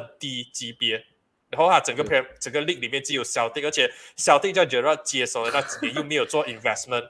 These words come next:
Speaker 1: <laughs> 然后实力开始往下跌，Gerrard 的球队才有办法往上爬。可是我，我还是这样子讲啊，Gerrard 这一次接 Aston Villa 工作，他自己有知道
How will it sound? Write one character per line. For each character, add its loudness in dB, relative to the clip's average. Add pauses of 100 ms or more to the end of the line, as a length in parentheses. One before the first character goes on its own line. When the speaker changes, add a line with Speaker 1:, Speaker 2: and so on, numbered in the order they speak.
(140)
Speaker 1:
<laughs> -20
然 -2
后 2
实 -6
力 -4
开 0
始 -8
往 -6
下 -4
跌， -4 (340)
Gerrard 4
的 0
球 -10
队 -4
才 -2
有 0
办 2
法 2
往 -2
上 -4
爬。 -8 (600)
可 -8
是 -2
我， 0
我 2
还 6
是 -6
这 0
样 0
子 -8
讲 -4
啊， -4
Gerrard 2 (160)
这 0
一 0
次 -8
接 -2
Aston 0
Villa 0
工 -6
作， -6
他 -2
自 -6
己 -
有 2
知 -8
道 -2